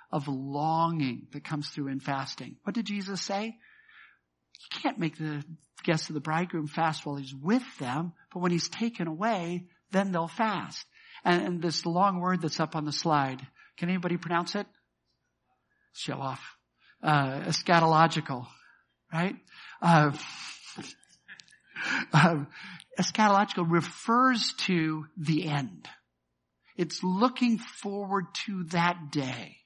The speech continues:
when all the things that we're mourning over are made right.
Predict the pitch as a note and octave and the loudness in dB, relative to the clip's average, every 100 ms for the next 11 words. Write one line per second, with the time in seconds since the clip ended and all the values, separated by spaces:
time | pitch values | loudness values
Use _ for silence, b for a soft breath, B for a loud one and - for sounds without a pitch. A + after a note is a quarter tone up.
0 | _ _ _ b b b F3 F3+ - F#3+ | _ _ _ b b b 2 4 6 6
1 | B3 C4+ A#3 - A#3 G3+ F#3+ F3+ E3+ D#3 | 6 4 -2 0 0 2 0 0 0 0
2 | D#3 E3+ F#3 E3+ D3+ C3+ C3+ B2 B2+ A2+ | -2 0 2 2 0 0 -2 -6 -12 -12
3 | - - _ _ B B D#3+ D#3 D3 C#3+ | -16 -20 _ _ B B 0 2 2 0
4 | C3+ B2+ A2 - | -2 -6 -6 -10